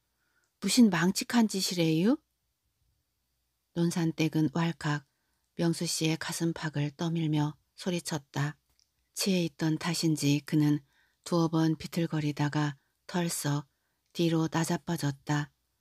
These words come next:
"정말 이러기요?" 녹이 찬 명수 씨의 애침이 깃전에 달아왔으나 그녀는 뒤도 안 돌아보고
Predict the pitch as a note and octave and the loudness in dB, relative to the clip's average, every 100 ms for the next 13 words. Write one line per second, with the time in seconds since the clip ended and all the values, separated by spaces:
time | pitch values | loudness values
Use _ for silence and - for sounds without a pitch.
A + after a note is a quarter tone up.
0 | _ _ _ _ _ _ _ - D#3 D3+ | _ _ _ _ _ _ _ 2 6 6
1 | C#3 C#3 D3+ D#3+ C#3 C#3+ D3+ F#3+ - _ | 6 4 2 0 0 2 2 0 -6 _
2 | _ _ _ _ _ _ - F3+ F3 F3 | _ _ _ _ _ _ -4 -2 0 -2
3 | - E3 D#3+ E3 E3 E3 E3 - D#3+ D3+ | 0 2 2 2 0 0 -2 -2 2 2
4 | D3+ D3+ - D3+ D3 C#3+ - _ _ F3+ | 2 -2 -2 0 2 2 -4 _ _ -2
5 | D#3+ E3+ E3 E3 E3 E3 E3+ D#3 C#3+ - | 0 0 2 2 0 0 0 -2 -2 0
6 | D3+ D3+ C#3+ _ _ _ _ _ _ - | 0 0 -4 _ _ _ _ _ _ -2
7 | E3+ D#3+ D#3 D#3 D3+ - D3+ C#3+ D3 D3 | 2 4 4 2 -2 -4 -4 0 0 0
8 | - _ - D#3+ D#3+ F3 E3 D#3+ C#3+ C#3+ | -6 _ -4 -2 -2 -2 -4 -4 -4 -2
9 | C#3+ | -2